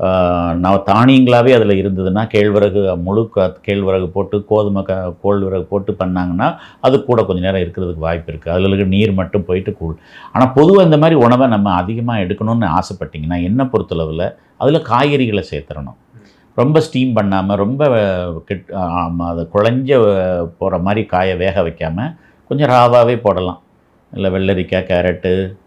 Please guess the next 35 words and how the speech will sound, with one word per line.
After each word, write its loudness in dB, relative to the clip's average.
குடமிளகா, -2
தக்காளி, -2
வெங்காயமோ, 0
இல்ல 2
நீங்க -2
உங்களுக்கு -2
பிடிச்சது -4
அந்த -2
க-, -4
அந்த 0
காய், 0
அந்த 2
இது 0
கூட 0
எனக்கு -2
இதெல்லாம் -2
போட்டா -4
பிடிக்கும், -12
இந்த -8
காயெல்லாம் -2
போடலாம்னு -2
நினைக்கிற -10
காயெல்லாம் -4
அதுல 0
காயை 2
போட்டு, -2
அது 0
ரொம்ப 0
வே-, 2
முதல்ல 0
இருந்தே 0
கூழ் -4
கூட 0
வேக -2
வைக்காம, -4